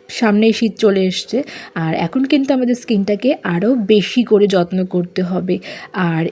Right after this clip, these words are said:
এই জন্য কিন্তু তোমাদের সঙ্গে আজকে আমি শেয়ার করব একটা দই দিয়ে একটা স্পেশাল ফেস মাস্ক। তো দেখো, ফার্স্টেই আমি ফেস মাস্কটা লাগানোর আগে এখানে আমি এক চামচ মতো দই নিয়ে নিয়েছি, টক দই।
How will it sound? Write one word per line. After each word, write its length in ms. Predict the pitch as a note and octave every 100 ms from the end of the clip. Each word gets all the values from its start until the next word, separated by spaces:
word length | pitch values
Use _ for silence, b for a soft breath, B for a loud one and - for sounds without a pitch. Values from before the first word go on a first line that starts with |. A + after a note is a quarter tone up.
| -
এই 160 | A#3+
জন্য 260 | A#3+ C#4 C#4+
কিন্তু 220 | C#4+ C#4+
তোমাদের 240 | C4+ B3 A#3+
সঙ্গে 260 | A3 G3+
আজকে 220 | F3 -
আমি 100 | F3+
শেয়ার 320 | E3+ - F#3+ F#3
করব 340 | G3 G3 A#3 -
একটা 540 | G3+ - - F#3+ A#3+ D#4 B B G#3
দই 320 | F#3+ A#3+ D4
দিয়ে 300 | A3 F3+ F#3+
একটা 280 | F3 - A#3
স্পেশাল 680 | - - F#3+ - G#3+ C#4+
ফেস 360 | D#4 G#3 F3 F3
মাস্ক। 340 | D#3+ D#3+ - B B -
তো 100 | A3+
দেখো, 340 | A3+ A#3+ A#3
ফার্স্টেই 420 | B3 A3+ G#3+ - C#4
আমি 240 | B3 A#3+ D#4+ - -
ফেস 240 | G#3+ F#3
মাস্কটা 380 | G#3+ F#3+ - A#3 B3+ B B A3
লাগানোর 340 | F#3 G3+ G#3+
আগে 260 | F#3+ G3 A#3+
এখানে 260 | A3 G#3+
আমি 200 | G#3 C4 -
এক 120 | F#3
চামচ 280 | - F#3+ F#3+ G3+
মতো 180 | F#3 F#3+
দই 300 | F#3 G3 G#3
নিয়ে 180 | G#3+
নিয়েছি, 380 | G#3+ A3 G3+ C4+ C#4
টক 200 | A3+ F3+ F3+
দই। 320 | F3+ F#3